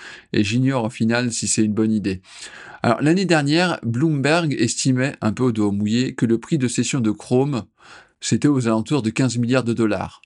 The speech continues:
Alors, sans doute plus si on a beaucoup d'acheteurs qui sont prêts à faire,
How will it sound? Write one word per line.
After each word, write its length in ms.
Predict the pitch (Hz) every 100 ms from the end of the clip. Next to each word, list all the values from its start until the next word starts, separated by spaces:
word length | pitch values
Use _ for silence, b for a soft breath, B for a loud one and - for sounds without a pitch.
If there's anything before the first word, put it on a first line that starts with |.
| _
Alors, 180 | - -
sans 180 | - 110
doute 240 | 113 113
plus 220 | - 127
si 160 | 131 -
on 80 | 101
a 80 | 101
beaucoup 300 | 104 - 123
d'acheteurs 420 | 107 - 117 117
qui 100 | 101
sont 180 | 90 92
prêts 300 | - 113 110
à 120 | 92
faire, 240 | - 95